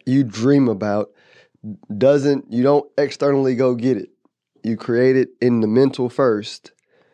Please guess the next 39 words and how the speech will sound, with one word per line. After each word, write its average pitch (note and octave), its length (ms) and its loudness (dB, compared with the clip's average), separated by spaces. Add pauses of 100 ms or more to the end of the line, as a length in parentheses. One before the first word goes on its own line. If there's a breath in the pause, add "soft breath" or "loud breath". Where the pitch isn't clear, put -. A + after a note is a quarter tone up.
(580)
and G#2+ 160 -4
then A2 280 0
when C#3 240 2
you're C3 280 -4 (140)
emotionally C#3 580 0
ready C3+ 260 0
for G#2+ 320 -4
it, - 160 -14
which G#2 180 -6
means G#2+ 280 -4
when A#2 200 0
you A#2+ 120 2
believe A2 380 2
it - 180 -6
to A2+ 80 -4
be G2+ 160 -4
true, G#2 400 -4 (640)
it G#2+ 280 0
ends G#2+ 260 0
up - 300 0
coming G#2+ 340 -2
to A#2 200 0
you. F#2 240 -8 (640 soft breath)
Um, F#2+ 340 -2 (100)
and, F#2+ 300 -2
and G2+ 380 -4
you A#2 240 2
don't A#2+ 280 2
need A#2+ 240 0
to, G#2 220 -6
like, G2+ 200 -2
just A2 280 -2
think A#2+ 180 0
about A2 340 0 (340)
anything A2+ 340 2
else A2+ 240 2
in G2+ 80 -2
your F#2+ 140 -2
life F#2+ 400 -4